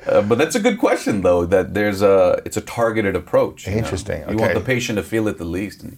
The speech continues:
Speaker 2: Right, of
Speaker 1: wake
Speaker 2: course.
Speaker 1: up the best.
Speaker 2: Right, of course. What did you, what's been one of the biggest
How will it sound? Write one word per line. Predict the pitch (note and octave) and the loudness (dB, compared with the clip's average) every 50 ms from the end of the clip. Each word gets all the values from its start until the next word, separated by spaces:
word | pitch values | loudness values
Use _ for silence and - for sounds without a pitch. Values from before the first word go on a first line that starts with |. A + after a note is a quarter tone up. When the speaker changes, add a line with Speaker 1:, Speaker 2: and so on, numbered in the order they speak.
| - - | -14 -8
Speaker 2:
Right, | F#2 F#2 F#2+ F2 E2 E2 | -2 0 0 0 0 0
of | F2 | 0
Speaker 1:
wake | F2+ F#2 F#2 | 0 0 0
Speaker 2:
course. | F#2 E2 D#2+ D#2+ | 0 0 -2 -2
Speaker 1:
up | D#2 D#2 | -6 -4
the | |
best. | D2+ D#2 D#2+ - - - - - | -2 -2 -2 -2 -6 -12 -20 -14
Speaker 2:
Right, | - F2+ F2 E2+ D#2+ D#2 | -8 -4 -2 -2 -2 -2
of | D2+ - | -6 -10
course. | - - F#2 E2 D#2+ - - - _ _ _ _ _ _ _ - | -8 -6 -6 -6 -6 -8 -12 -18 _ _ _ _ _ _ _ -6
What | - G#2+ A#2+ C3+ | -2 0 0 2
did | D3+ D#3+ D3+ | 2 0 2
you, | D3 D3 C#3 B2+ A#2 G#2+ G#2+ | 2 2 2 2 0 0 0
what's | B2 C#3+ C#3 - | 0 -2 0 0
been | D#3 E3 D3+ C#3 C3 | -2 0 0 2 2
one | B2+ | 2
of | B2 A2+ | 2 2
the | G#2 F2 D#2 A2 | 0 0 0 -2
biggest | A#2 G#2+ A2+ A2 - - - - | 0 0 0 -2 -2 -6 -10 -12